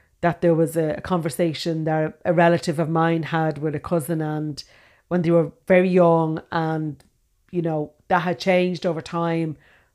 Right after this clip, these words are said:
but she felt obliged to, to carry on with it, you know, and it, you know, was, was all a bit strange, you know, because it was like, "Well, you said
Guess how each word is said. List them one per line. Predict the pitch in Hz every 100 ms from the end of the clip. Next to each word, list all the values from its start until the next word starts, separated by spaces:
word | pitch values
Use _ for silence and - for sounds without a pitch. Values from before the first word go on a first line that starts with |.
| _
but | 196 196
she | 190
felt | 180 190 180
obliged | 180 165 170 170 170 165 -
to, | - 170 165 160 165 _ _ _ _ _ _ _
to | - 175
carry | 175 170 170
on | 185 226
with | 226
it, | 156 -
you | 160
know, | 160 165 160
and | 156 156 151 - _ _ _ _ -
it, | 170 - - - - _
you | 185
know, | 170 165
was, | 156 156 - 180
was | 160
all | 175 175
a |
bit | 165 -
strange, | - 180 208 190 151
you | 156
know, | 156 160 160
because | 151 - 156
it | 160
was | 156
like, | 156 156 -
"Well, | 151
you | 156
said | 143 185 175 165 160 -